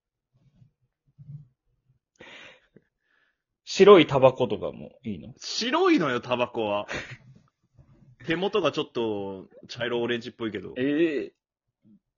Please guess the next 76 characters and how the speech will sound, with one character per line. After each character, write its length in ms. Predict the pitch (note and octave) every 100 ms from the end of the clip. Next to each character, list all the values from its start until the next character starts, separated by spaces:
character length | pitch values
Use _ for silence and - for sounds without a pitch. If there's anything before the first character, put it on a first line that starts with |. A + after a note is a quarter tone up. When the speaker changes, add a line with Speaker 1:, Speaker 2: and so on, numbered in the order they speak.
| _ -
Speaker 1:
ど 240 | D3 F3+
う 60 | G3
し 60 |
た 100 | -
ら 100 | C#3
い 80 | A#2
い 20 |
の、 120 | A2 G#2+
じ 100 | G#2
ゃ 40 |
あ。 100 | E2 _ _ _ _ _ _ _ _ - - _ _ _ _ _ -
Speaker 2:
い 40 |
や、 160 | B3 C4
と 120 | C#4+
り 80 | A4
あ 40 |
え 20 |
ず 140 | A4+ C#3
赤 280 | - G3
い 60 | G#3+
ソ 160 | G#3+ A#3+
フ 140 | C4+
ァ 140 | G3+
ー 40 | G#3
シ 160 | -
リ 140 | G#3+ G#3+
ー 40 |
ズ 80 | C#3+
で 100 | A2
い 20 |
い 20 |
ん 40 | B2
じ 60 |
ゃ 40 | F#2+
な 20 |
い 40 |
で 20 | E2
す 100 | -
か、 100 | G#2
上 60 | G2+
げ 80 |
続 280 | G2+ G2+ F2+
け 140 | F#2 F#2
れ 100 | F2+
ば。 140 | C3
Speaker 1:
あ、 40 |
じ 80 | A#2+
ゃ 40 | B2
あ 20 |
赤 220 | B2 F#3
い 40 |
ソ 120 | F3+ F#3+
フ 80 |
ァ 60 | G3
ー 20 |
シ 160 | F3+ F3+
リ 80 | F#3+
ー 40 |
ズ 60 | D3
の 60 |
ア 80 | A#2
カ 100 | B2
ウ 60 | A#2
ン 40 |
ト 80 | A#2
ち 80 | B2+
ょ 40 |
っ 80 | A2
と 120 | G2+
検 300 | C#3+ D3 D3
討 100 | D#3
し 80 | D3
ま 140 | D3
す 100 | -
わ、 120 | F#2+
一 100 | E2